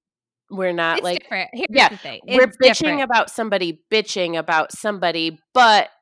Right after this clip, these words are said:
Speaker 1: we're not bitching about them because they're successful. We're bitching about them because they're douchebags.
Speaker 2: And, and here's the thing. Here's, here's my little disclaimer.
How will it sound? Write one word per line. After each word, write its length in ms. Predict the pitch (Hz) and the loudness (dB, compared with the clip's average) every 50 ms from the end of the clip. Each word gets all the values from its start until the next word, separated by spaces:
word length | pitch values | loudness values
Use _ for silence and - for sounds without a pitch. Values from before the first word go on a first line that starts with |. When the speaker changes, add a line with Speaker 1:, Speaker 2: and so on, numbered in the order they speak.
| _ _ _ - | _ _ _ -4
Speaker 1:
we're 260 | 208 226 233 233 247 | 0 0 0 2 2
not 280 | 269 262 262 262 202 | 2 0 0 0 -2
bitching 360 | - 226 220 - 233 214 202 190 | -2 -2 -2 -2 -4 -4 -4 -2
about 260 | 180 190 180 175 - | -2 0 -2 0 -2
them 140 | 190 180 170 | -4 -6 -6
because 260 | 175 165 - 190 170 | -8 -10 -10 -12 -6
they're 120 | 175 180 170 | -6 -6 -6
successful. 580 | - 180 - - - 180 180 - - 175 160 165 | -6 -12 -14 -6 -4 -4 -4 -4 -6 -6 -4 -4
We're 120 | 165 165 | -4 -4
bitching 380 | 156 170 - - 180 170 170 170 | -6 -8 -10 -8 -10 -8 -8 -8
about 240 | 160 165 156 156 - | -6 -6 -8 -8 -8
them 100 | 156 156 | -14 -14
because 260 | 151 151 - 160 147 - | -14 -14 -18 -18 -16 -14
they're 140 | 156 147 143 | -14 -14 -12
douchebags. 720 | 147 147 139 - - - 60 55 - _ _ - - _ _ _ _ _ _ _ _ _ _ _ _ _ _ - | -14 -16 -16 -16 -16 -16 -14 -14 -16 _ _ -20 -20 _ _ _ _ _ _ _ _ _ _ _ _ _ _ -8
Speaker 2:
And, 320 | 277 294 302 294 285 262 - - | -4 -2 -2 -2 -4 -6 -8 -10
and 140 | 277 285 277 | -8 -8 -8
here's 260 | 262 302 320 302 262 | -6 -6 -8 -8 -8
the 140 | - 262 240 | -8 -10 -10
thing. 260 | - - - 98 - _ _ _ | -10 -10 -16 -16 -18 _ _ _
Here's, 360 | _ 247 254 247 254 233 - - _ _ _ _ _ _ | _ -8 -6 -6 -6 -8 -12 -20 _ _ _ _ _ _
here's 400 | - _ - 254 247 240 233 196 | -20 _ -10 -6 -6 -6 -6 -6
my 480 | 208 190 190 185 180 180 180 180 170 - _ | -8 -8 -6 -4 -4 -4 -4 -6 -6 -8 _
little 280 | 185 190 180 180 180 170 | -14 -12 -10 -10 -12 -12
disclaimer. 760 | 165 - 175 170 _ _ _ - 92 85 _ _ - _ | -14 -18 -18 -18 _ _ _ -20 -20 -20 _ _ -20 _